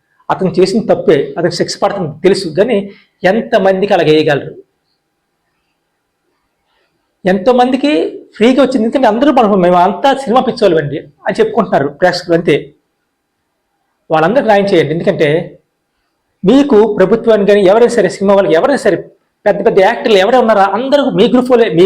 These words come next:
గ్రూప్ వాళ్ళ నుంచి వచ్చిన సినిమా యాక్టర్లే. కొత్త వాళ్ళకి అవకాశం ఇవ్వరు. మీరే మొత్తం అంతా కేంద్రీకృతం అయిపోతుంది ఆ-, ఆదాయం అంతా.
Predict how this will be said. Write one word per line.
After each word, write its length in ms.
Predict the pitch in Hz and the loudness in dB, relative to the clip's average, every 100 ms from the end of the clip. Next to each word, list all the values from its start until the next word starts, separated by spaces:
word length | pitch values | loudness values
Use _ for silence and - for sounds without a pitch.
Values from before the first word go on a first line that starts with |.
| 196 | 4
గ్రూప్ 200 | 214 - | 2 2
వాళ్ళ 140 | 233 220 | 0 0
నుంచి 180 | 226 | 0
వచ్చిన 220 | 240 196 220 | 0 0 -4
సినిమా 260 | - 190 | -2 -2
యాక్టర్లే. 360 | 196 196 175 143 - _ _ _ | -2 -2 -2 -4 -8 _ _ _
కొత్త 180 | 202 196 | -4 0
వాళ్ళకి 280 | 233 226 196 | 0 2 0
అవకాశం 320 | 170 196 196 | -2 -2 0
ఇవ్వరు. 220 | 170 139 - _ _ _ _ _ _ _ _ _ _ _ _ _ - | 0 -2 -8 _ _ _ _ _ _ _ _ _ _ _ _ _ 0
మీరే 200 | 240 269 | 2 2
మొత్తం 280 | 214 - 233 | 0 0 0
అంతా 300 | 226 - 247 185 190 - - _ _ _ | 0 0 0 0 -2 -8 -18 _ _ _
కేంద్రీకృతం 440 | - 214 220 262 220 | 0 2 2 0 0
అయిపోతుంది 420 | 196 196 165 156 - - | 0 0 -2 -4 -4 -4
ఆ-, 120 | 175 - - _ - | -4 -8 -20 _ -4
ఆదాయం 260 | 170 196 180 | 0 2 0
అంతా. 240 | 147 | 0